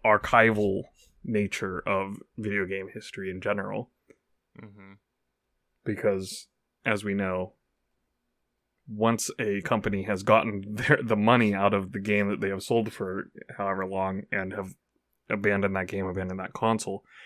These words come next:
Speaker 1: that's it. It's gone to history.
Speaker 2: Yep, that's why I got a physical version of Scott Pilgrim.
Speaker 1: Yep. Or, um, all of the, the, the interesting discussions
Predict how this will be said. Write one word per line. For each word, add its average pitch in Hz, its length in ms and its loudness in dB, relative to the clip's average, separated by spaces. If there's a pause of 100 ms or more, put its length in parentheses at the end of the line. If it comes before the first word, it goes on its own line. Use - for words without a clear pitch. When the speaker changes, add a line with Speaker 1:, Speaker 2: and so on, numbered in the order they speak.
(100)
Speaker 1:
that's 147 220 6
it. 180 200 8 (240)
It's 127 300 0
gone 160 400 6
to 165 60 6
history. 101 600 0 (1300)
Speaker 2:
Yep, 135 240 -14
that's 117 220 -10
why 113 140 -8
I 110 40 -8
got 110 220 -8
a 101 40 -10
physical 113 360 -16
version 110 320 -14
of 107 60 -12
Scott 120 280 -14
Pilgrim. 92 460 -18 (160)
Speaker 1:
Yep. 123 260 4 (2250)
Or, 117 340 6
um, 101 360 4 (1800)
all 127 180 6
of 110 100 0
the, 110 260 0 (120)
the, 123 300 4
the 123 200 2
interesting 113 540 0 (360)
discussions 104 880 0